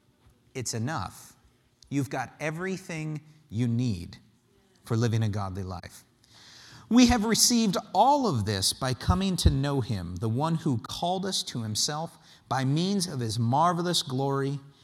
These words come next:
and excellence." The fact that Peter would point out to these people who are going to be reading this that they have everything they need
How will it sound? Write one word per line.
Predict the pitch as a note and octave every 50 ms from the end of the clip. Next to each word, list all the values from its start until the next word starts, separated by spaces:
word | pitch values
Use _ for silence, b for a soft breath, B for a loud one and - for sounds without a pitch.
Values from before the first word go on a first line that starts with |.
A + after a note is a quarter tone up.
| B B B B
and | - A2+ G2+ - A2 -
excellence." | A#2+ A2+ - - - G#2+ G2 F2 E2 D#2+ E2+ - - - - - _ _ _ _ _ _ _ _ _ _ _ _ _ _ _ _ _ _ _ _ _ _ _ _ _ _ _ _ _ _ _ _ _ _ B B B B
The | B E3+
fact | - - C#4+ D4 -
that | B3 G3 C#3+
Peter | - - G#3 F#3+ F#3+
would | D#3+ C#3+ C3+ G#2+ -
point | - - E3 E3+ E3+ E3 C#3 - - -
out | A#2+ A#2 A#2+ G#2 E2 - - - - - - - - _ _ _ _ _ _ _ _ - _ -
to | - B2
these | A#2+ C3 A#2+
people | - D#3 D3 C#3 C#3+
who | B2+
are | A#2+
going | G#2+ B2 B2+
to | B2+
be | A#2 A#2
reading | A2+ G#2+ A#2+ B2 A#2 A2 G#2
this | G2 F2+ - -
that | - G2+ E2+ G2
they | A2 C#3 C#3
have | C3+ C#3+ C3 G#2+ - -
everything | C3+ C#3 C#3+ D#3 D3+ C#3+ D3+ D3 C3+
they | B2 A2+ A2
need | A2+ A#2 A#2 A2 G2+